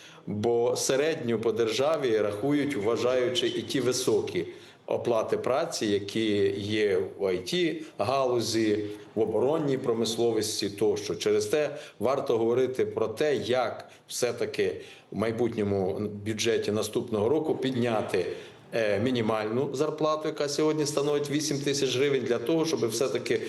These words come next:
певна частина осіб, які працюють в державному секторі, все, е, мали вищу, е, заробітну плату. Бо рівень інфляції і ріст споживчих цін інколи, е, сповільняє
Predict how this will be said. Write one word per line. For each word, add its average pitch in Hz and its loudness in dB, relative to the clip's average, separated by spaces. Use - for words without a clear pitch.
певна 120 0
частина 104 0
осіб, - 0
які 101 0
працюють 98 -2
в - -10
державному 143 0
секторі, 113 0
все, - 0
е, 117 0
мали 123 2
вищу, 120 0
е, 104 0
заробітну 113 -2
плату. 82 -2
Бо 110 0
рівень 151 2
інфляції 123 -2
і 123 0
ріст 135 0
споживчих 113 0
цін 185 0
інколи, 131 2
е, 110 0
сповільняє 120 0